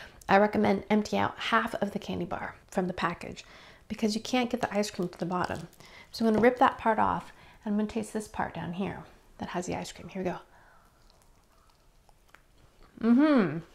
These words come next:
Mm. Now we got it. And that's delicious too. That's ice cream, great vanilla flavor,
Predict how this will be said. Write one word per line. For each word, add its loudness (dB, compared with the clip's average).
Mm. 8
Now 8
we 8
got 2
it. 0
And 6
that's 8
delicious 4
too. 2
That's 6
ice 2
cream, 2
great 4
vanilla 4
flavor, 2